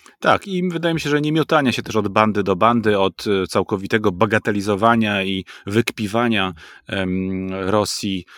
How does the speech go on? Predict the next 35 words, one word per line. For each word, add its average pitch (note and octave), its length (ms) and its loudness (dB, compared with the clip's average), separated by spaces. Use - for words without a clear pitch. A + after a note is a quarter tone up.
e, G2 240 -2
w F#2 80 -8
jej G2+ 240 4
różnych G2 380 0
postaciach, B2+ 840 -4
e, A2 60 -6
e, G2 840 -4
e, G2 140 -4
między, G2+ 920 0
i, A#2 120 -4
i A2+ 100 -2
mo-, A2+ 140 0
lokowanie G#2+ 480 -2
się G#2 140 -6
między G2 280 -6
takim, B2 480 -2
takimi B2+ 360 -4
emocjami, A#2+ 600 -2
a G#2+ 140 -2
z G2+ 80 -8
drugiej G#2+ 260 -2
strony G#2+ 340 -2
między G2 420 -2
potężnym G#2 480 -2
strachem, G#2+ 540 -2
e, F#2+ 120 -6
paraliżującym G#2 880 0
wręcz F#2+ 260 -8
strachem, G#2+ 320 -4
który G2+ 240 -4
zupełnie G2 400 -4
uniemożliwia F#2+ 540 -6
jakiekolwiek G#2+ 640 0
myślenie A2 500 2
nawet F#2+ 280 -4